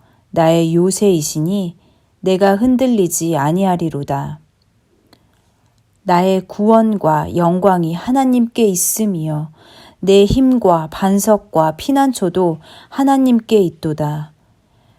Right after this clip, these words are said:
백성들아, 시시로 그를 의지하고 그의 앞에 마음을 토하라. 하나님은 우리의 피난처시로다. 셀라.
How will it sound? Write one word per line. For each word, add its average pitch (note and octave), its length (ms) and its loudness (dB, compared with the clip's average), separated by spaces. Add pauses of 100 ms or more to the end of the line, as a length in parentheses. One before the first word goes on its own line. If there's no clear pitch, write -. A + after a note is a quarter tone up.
(140)
백성들아, G3+ 880 0 (340)
시시로 D4 640 0
그를 A3+ 300 0 (160)
의지하고 E3+ 840 0 (380)
그의 G#3 400 2 (120)
앞에 F3 600 -2
마음을 G3 540 0
토하라. D#3+ 580 -2 (560)
하나님은 A3 680 2
우리의 F#3+ 460 -2
피난처시로다. G3+ 1600 -2
셀라. D#3+ 680 -8